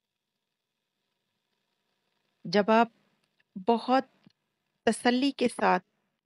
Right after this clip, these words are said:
केक पर फ्रॉस्टिंग करते हैं, जल्दी नहीं होती, तो केक बहुत अच्छा नीट फ्रॉस्ट होता है।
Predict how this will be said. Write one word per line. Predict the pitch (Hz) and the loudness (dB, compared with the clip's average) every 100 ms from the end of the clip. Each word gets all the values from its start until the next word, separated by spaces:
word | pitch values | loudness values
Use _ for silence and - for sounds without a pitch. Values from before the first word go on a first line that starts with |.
| _ | _
केक | - 202 - - | -4 -4 -4 -4
पर | 202 | -4
फ्रॉस्टिंग | - 196 175 - 196 | -2 -2 -2 -4 -6
करते | 196 180 - 202 | -4 -6 -4 -6
हैं, | 190 196 185 | -4 -4 -4
जल्दी | 156 175 170 180 | -2 -2 -2 -4
नहीं | 175 175 196 214 | -4 -4 -2 -4
होती, | 190 - 202 | -4 -6 -10
तो | 196 | -10
केक | 190 - 214 202 | -12 -8 -8 -6
बहुत | 185 190 190 | -6 -6 -6
अच्छा | 214 - - 202 | -10 -12 -10 -8
नीट | 185 185 214 220 - | -6 -4 -4 -4 -6
फ्रॉस्ट | 180 151 127 156 | -4 -4 -4 -8
होता | 139 - | -8 -10
है। | 120 170 | -12 -16